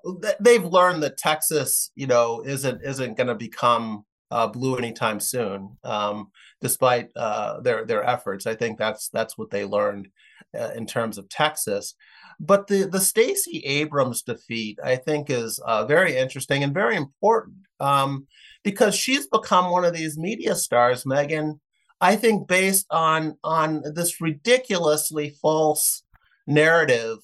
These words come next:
about voter suppression. She's become the sort of poster child for, uh, what, what Biden called Jim Crow two point oh. And it's, it's, it's, it's, it's fantastical. It's, it's, it's the, the,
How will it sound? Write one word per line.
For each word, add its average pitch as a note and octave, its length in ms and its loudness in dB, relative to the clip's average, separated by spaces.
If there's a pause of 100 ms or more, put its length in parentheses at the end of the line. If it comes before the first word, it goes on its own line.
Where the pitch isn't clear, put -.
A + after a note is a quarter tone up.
(120)
about C3+ 360 0
voter D3 240 -2
suppression. - 720 -4 (340)
She's F3 300 -4
become F3+ 320 -2
the F3 80 -2
sort F3 180 -2
of E3 140 -4
poster G3 400 -2
child G#2+ 640 -2 (480)
for, D#3+ 360 4
uh, C#3+ 320 2
what, D3+ 220 -4
what D3+ 240 -6
Biden D3 340 2
called D3 320 0
Jim D#3+ 220 -6
Crow D#3 240 0
two E3+ 380 -6
point F3 240 -2
oh. - 400 -4 (320)
And G#3+ 200 4
it's, A3 320 0
it's, G#3 400 2
it's, G#3 300 -4
it's, - 320 -6 (140)
it's G3 160 -4
fantastical. - 920 -2 (140)
It's, F3 160 -2
it's, G#3+ 260 -2
it's A3+ 240 2 (320)
the, A#3 120 8
the, A3 420 2